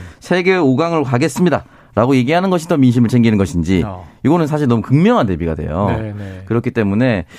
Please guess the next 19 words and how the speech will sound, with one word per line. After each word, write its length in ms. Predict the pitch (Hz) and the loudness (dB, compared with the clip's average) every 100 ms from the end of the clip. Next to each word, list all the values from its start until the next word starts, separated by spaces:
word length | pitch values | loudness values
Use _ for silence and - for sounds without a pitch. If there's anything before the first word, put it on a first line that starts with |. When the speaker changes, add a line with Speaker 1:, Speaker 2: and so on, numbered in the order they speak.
| - - | -20 -4
Speaker 1:
이 140 | 147 | -2
부분에 360 | 143 139 156 151 | 0 0 0 0
있어서는 320 | 127 123 123 | 0 0 0
조금 220 | 135 139 | 0 0
더, 460 | 139 139 135 127 117 | 2 2 2 0 0
어, 240 | - 95 92 | -2 0 2
아래로, 400 | 98 113 113 107 | 2 2 2 2
아래로 460 | 92 95 101 147 165 | 2 2 0 0 -2
민생을 420 | 101 101 110 113 | 0 2 2 0
챙기는 400 | 139 135 127 120 | 0 2 2 2
공약이 540 | 101 101 95 139 180 202 | 2 0 0 -2 -2 -4
훨씬 220 | 131 127 113 | -6 -4 -2
더 80 | |
효과적일 480 | 120 143 143 120 98 | -2 0 0 0 -2
것이다라고 500 | 92 92 - 95 85 | -2 -4 -2 -2 -2
저는 140 | 85 85 | -4 -4
생각이 180 | 95 85 | -4 -4
듭니다. 340 | 87 80 - | -6 -6 -8
Speaker 2:
그래요. 400 | 101 101 80 | -12 -16 -18